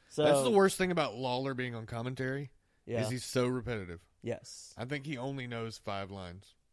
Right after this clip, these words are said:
Speaker 1: Yeah, it's possible.
Speaker 2: And since puppies isn't one of 'em, it's probably four now.
Speaker 1: It's probably four now. That is true. Otunga said something last night. I was just like,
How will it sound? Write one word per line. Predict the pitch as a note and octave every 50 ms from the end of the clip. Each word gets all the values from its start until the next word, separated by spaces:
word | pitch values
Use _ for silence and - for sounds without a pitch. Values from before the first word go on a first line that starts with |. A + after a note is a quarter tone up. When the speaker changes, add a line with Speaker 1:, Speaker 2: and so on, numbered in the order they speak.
| _ -
Speaker 1:
Yeah, | A2+ A#2 A2+ G#2+ - - - - - -
it's | G#2+ - - - _ _ -
possible. | - G#2 G#2+ G2 G2 G2 G2 F#2+ F#2+
Speaker 2:
And | A2 A#2+ B2 -
since | C3+ B2+ G2+ F2+ -
puppies | - - C#3 C#3 - C#3 C3+ B2 A#2
isn't | C3+ B2+ B2 G2+
one | A2 B2+ C3 B2+
of | A2 G#2+
'em, | G#2 G2+
it's | D#2+ -
probably | - - G2 F2 G2+ G#2+
four | - G#2+ G2+ F2+ F2
now. | F2 D#2+ E2
Speaker 1:
It's | - -
probably | - B2+ A#2 B2 D#3+
four | - - A2 G#2+ G2+
now. | G2+ G2 G2 G2
That | - G#2 G#2
is | A2 -
true. | - - A#2 G#2 G2 - _ _ _ _ _ -
Otunga | - D3 - - G3 G#3 A3 G3 F3+ D#3 C3+
said | - D3+ C3 A2 -
something | - C#3+ C3 A2 C3 A2+ A2+ A2+
last | A2+ A2+ A2+ - -
night. | A#2 A2 A2 G#2+ G2+ -
I | A2
was | A2+ -
just | - G#2+ G2+ -
like, | G#2 G2+